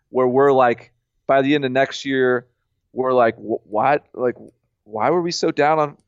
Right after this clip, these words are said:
Fedora?" They had one bad year. I mean, they, I mean, the guy's been a,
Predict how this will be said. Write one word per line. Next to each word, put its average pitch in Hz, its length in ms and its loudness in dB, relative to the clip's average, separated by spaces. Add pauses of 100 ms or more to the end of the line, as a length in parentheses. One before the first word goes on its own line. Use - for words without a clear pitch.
(120)
Fedora?" 131 440 0
They 160 80 -6
had 143 100 0
one 139 200 -2
bad 131 300 0
year. - 340 -4 (100)
I 120 40 -10
mean, 113 100 -4
they, 120 260 -4
I - 40 -20
mean, 123 160 -8
the 117 80 -6
guy's 131 240 2
been 135 160 -2
a, 123 100 2